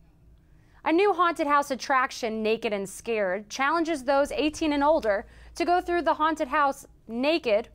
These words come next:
or prude, in which they can wear their underwear, believing participants can reach a different level of fear as they are at their most vulnerable stage. Lawyers in that area avidly await the multiple lawsuits due to arise.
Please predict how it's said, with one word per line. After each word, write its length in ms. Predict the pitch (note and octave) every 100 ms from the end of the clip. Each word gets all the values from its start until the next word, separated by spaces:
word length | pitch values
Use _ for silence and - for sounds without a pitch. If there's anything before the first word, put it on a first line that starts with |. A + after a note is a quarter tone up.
| -
or 180 | C#4 F4+
prude, 560 | - - F4 D4+ A3
in 220 | A3 B3+ B3+
which 200 | B3 -
they 120 | C4
can 180 | D4+ A#3
wear 160 | F3
their 160 | F3+ G#3+
underwear, 500 | C4 B3 G#3+ F3 - - - - -
believing 400 | D#4 E4 D4+ D#4
participants 720 | D4 C#4 E4 D#4+ C#4 C#4 -
can 180 | C#4 C4+
reach 240 | C4+ -
a 240 | - C4 A3+
different 520 | G3+ F4+ G#4 G4 A3
level 260 | G#3 F3+
of 140 | F#3 E3+
fear 360 | - E3+ F3 A3
as 200 | A#3 A3+
they 120 | A#3+
are 80 | C4
at 100 | C#4
their 120 | D4+
most 280 | E4 F4+ F4
vulnerable 580 | F#3+ F3+ E3 F3 G3 B3
stage. 680 | - C4 - - - - - - - - - - -
Lawyers 480 | B3 C#4 D4+ D4
in 120 | C4+ C#4
that 220 | C4 B3+
area 360 | B3 C4 B3 -
avidly 540 | B3 C#4 D4 B3 C#4
await 280 | C4+ A#3+ B3
the 80 | A#3
multiple 460 | A#3 C4+ A#3+ G#3+
lawsuits 640 | G#3 G3+ F#3+ - G3 A3 -
due 240 | - E3+
to 80 | E3
arise. 720 | F#3+ A#3 A#3 E3 - - -